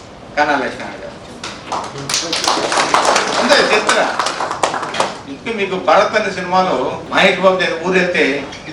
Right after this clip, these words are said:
ఆ ఊళ్ళో ప్రత్యర్థులు చంపడానికి ట్రై చేస్తే ఊరంతా జనం వచ్చి దడి కడతారు.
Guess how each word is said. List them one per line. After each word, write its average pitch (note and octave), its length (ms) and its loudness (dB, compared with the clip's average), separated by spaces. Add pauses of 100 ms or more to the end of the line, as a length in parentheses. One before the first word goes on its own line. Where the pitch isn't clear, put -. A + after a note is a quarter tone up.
(240)
ఆ - 40 -2
ఊళ్ళో F3+ 380 4
ప్రత్యర్థులు F3+ 440 2
చంపడానికి E3 380 2
ట్రై D#3+ 120 0
చేస్తే D3 540 -2 (240)
ఊరంతా F#3 340 4
జనం E3 240 0
వచ్చి F3 260 -2
దడి D3+ 220 6
కడతారు. E3+ 300 2